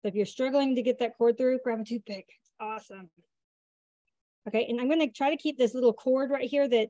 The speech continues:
that goes over the bead to the back. Doesn't always help, doesn't always happen, but sometimes I, sometimes I nail it. Looks like I did it this time.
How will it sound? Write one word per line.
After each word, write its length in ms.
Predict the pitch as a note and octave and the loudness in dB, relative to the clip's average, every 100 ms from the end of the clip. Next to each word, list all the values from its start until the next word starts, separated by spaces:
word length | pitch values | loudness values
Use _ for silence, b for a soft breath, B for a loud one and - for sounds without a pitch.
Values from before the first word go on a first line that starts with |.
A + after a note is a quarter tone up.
| - | -2
that 140 | G#3+ | 0
goes 160 | A3 G#3 | 2 2
over 200 | A#3 G#3+ | 0 2
the 80 | A3+ | 2
bead 220 | A3+ A#3 | 2 0
to 120 | A#3 | 2
the 60 | G#3 | 2
back. 320 | F#3 F3 A3 _ _ _ _ _ _ _ _ _ | 2 -4 -6 _ _ _ _ _ _ _ _ _
Doesn't 180 | D4 D#4+ | -2 2
always 220 | D4+ D4 | 2 2
help, 300 | C#4 A3+ - | 2 0 0
doesn't 160 | B3 C#4+ | 0 0
always 180 | D4+ D4 | 0 0
happen, 380 | A#3 G3+ G#3+ | -2 0 -2
but 180 | G#3+ G3+ - - | 0 -4 -4 -10
sometimes 340 | A3+ A#3 A3+ | -6 -4 -2
I, 160 | G#3+ G3+ _ _ _ _ _ | -2 -2 _ _ _ _ _
sometimes 340 | D#4 D#4 D#4 | 2 4 6
I 80 | C#4 | 4
nail 240 | B3 A#3 A3+ | 4 4 4
it. 120 | C#4 - _ _ _ _ _ _ _ _ _ _ _ | 0 -12 _ _ _ _ _ _ _ _ _ _ _
Looks 140 | A#3+ B3 | -6 -2
like 80 | |
I 60 | A3 | 4
did 180 | A#3+ B3 | 6 4
it 100 | B3 | 2
this 160 | A3 | -4
time. 300 | - G#3 B3 | -2 -4 -4